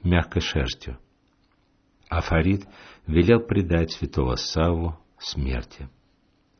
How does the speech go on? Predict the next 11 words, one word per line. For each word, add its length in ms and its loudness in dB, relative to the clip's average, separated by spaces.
Священника 680 4
Сапсала 640 4
оставили 480 2
связанным, 760 0
а 160 -2
святого 420 0
Савву 720 0
повели 360 2
к 100 -8
реке 540 2
Муссова, 840 0